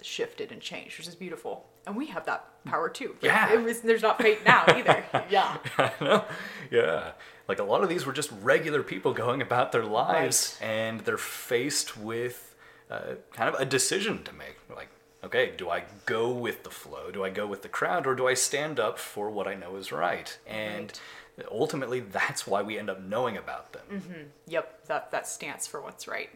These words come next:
Speaker 2: Mm-hmm.
Speaker 1: which is what we're also called to today, to make
Speaker 2: Mm-hmm.
Speaker 1: there, yeah, there is going to be those stances that we have to take,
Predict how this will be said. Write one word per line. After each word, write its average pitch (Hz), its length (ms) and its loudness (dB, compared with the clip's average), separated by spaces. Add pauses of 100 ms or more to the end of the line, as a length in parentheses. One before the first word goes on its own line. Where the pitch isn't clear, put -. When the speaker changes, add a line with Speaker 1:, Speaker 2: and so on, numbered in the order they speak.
(140)
Speaker 2:
Mm-hmm. 98 300 -10
Speaker 1:
which 208 140 4
is 208 120 2
what 175 180 4
we're 190 160 4
also 160 500 2 (160)
called 165 300 4
to 151 300 -4 (240)
today, 277 360 -4 (100)
to - 100 -4
make 220 180 2
Speaker 2:
Mm-hmm. - 100 -8
Speaker 1:
there, 151 120 0
yeah, 196 200 4
there 185 140 0
is 202 100 2
going 208 240 0
to 190 60 -8
be 165 120 -10
those 147 240 -4
stances - 360 -10
that 139 100 -6
we - 80 -6
have - 140 -6
to - 60 -14
take, - 360 -10